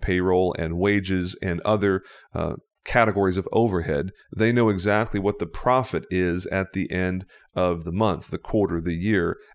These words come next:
et cetera. So that, as a matter of transparency, enables me to have a lot more useful conversations with my team when it comes to compensation. And as a, a quick, uh, little thing,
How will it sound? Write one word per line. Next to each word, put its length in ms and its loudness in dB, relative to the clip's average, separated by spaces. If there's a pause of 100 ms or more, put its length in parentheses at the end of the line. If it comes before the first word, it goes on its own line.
et 120 -4
cetera. 420 0 (260)
So 280 2
that, 540 0 (380)
as 220 4
a 80 2
matter 340 2
of 80 0
transparency, 1000 -2 (200)
enables 580 2
me 300 2
to 140 -4
have 340 2
a 140 0
lot 280 0
more 320 2
useful 540 0
conversations 880 -2
with 220 -4
my 140 -2
team 440 -2 (300)
when 160 0
it 100 -2
comes 300 -2
to 100 -8
compensation. 920 -2 (800)
And 340 0 (260)
as 280 4
a, 340 2
a 60 0
quick, 400 2
uh, 100 0 (100)
little 280 2
thing, 400 -4